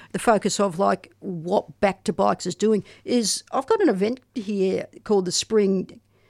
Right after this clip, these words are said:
Spring a Dingling, which you all, you all are involved with. I'll t-, talk about it after. But again, it's a convergence of pulling everything in and, you know, there's something there you're interested in, you'll find out about it.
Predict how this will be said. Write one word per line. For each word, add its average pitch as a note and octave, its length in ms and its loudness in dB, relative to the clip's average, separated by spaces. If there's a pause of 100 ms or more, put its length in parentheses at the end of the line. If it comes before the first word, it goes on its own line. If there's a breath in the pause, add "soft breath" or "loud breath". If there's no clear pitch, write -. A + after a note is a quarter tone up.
Spring A#3 340 0
a G3 60 4
Dingling, A#3 460 0 (180 loud breath)
which B3 180 -2
you D4+ 140 2
all, A4 220 6 (120)
you C#4+ 240 0
all F#4 380 2
are C#4 60 2
involved G3 500 0
with. G3 200 0
I'll A#3+ 140 4
t-, C4 160 -2
talk E4 220 -2
about C#4+ 240 0
it F#3+ 80 0
after. F3+ 540 2 (500 loud breath)
But C4+ 180 -4
again, D#4+ 360 -4 (280)
it's - 120 -10
a F#3+ 80 -2
convergence A#3 540 2
of F3+ 80 -8
pulling G#3+ 320 0
everything F#3+ 340 -2
in G#3 140 0
and, F#3+ 180 0
you G3 140 -2
know, F#3+ 220 0
there's G3+ 160 -4
something B3+ 420 0
there G#3+ 160 0
you're G3 240 0
interested G3+ 480 -2
in, G3+ 100 0
you'll G3 140 0
find F#3+ 300 -4
out A3+ 160 -6
about D4 260 -4
it. - 160 -16